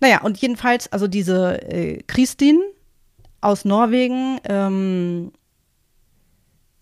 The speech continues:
war halt da unterwegs und wollte den, den, äh, Weltrekord, den vorher ein Nepalese hatte, ähm, Nimsdai Purai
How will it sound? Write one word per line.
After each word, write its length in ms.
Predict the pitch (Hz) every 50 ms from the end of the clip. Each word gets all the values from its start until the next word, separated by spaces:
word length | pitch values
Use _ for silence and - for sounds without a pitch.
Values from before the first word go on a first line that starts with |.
| - - 175
war 200 | 185 180 180 175
halt 320 | 180 180 180 175 - - 180
da 20 |
unterwegs 360 | 180 180 180 180 214 240 226
und 60 | 208 175
wollte 220 | 196 196 190 185
den, 320 | 170 185 180 180 175 170
den, 460 | 165 175 170 165 160 165 165 - - - - _ -
äh, 240 | - - - - - - - -
Weltrekord, 720 | - - 175 202 220 - - 247 - - 233 240 254 -
den 100 | 220 190
vorher 320 | - - 202 202 196 196 180
ein 80 | 185
Nepalese 800 | 190 185 - 180 180 175 175 196 208 220 233 220 262 269 285 262
hatte, 400 | 277 269 277 - - 277 294 339 440 - _ _ _ _ _ _ - - _ _ - - - - - - - - - - -
ähm, 720 | - 196 196 190 185 185 185 185 180 180 180 175 170 175 - _
Nimsdai 400 | - 196 214 214 - 185 180 180
Purai 640 | 165 - - - 214 214 202 226 226 233 254 277 320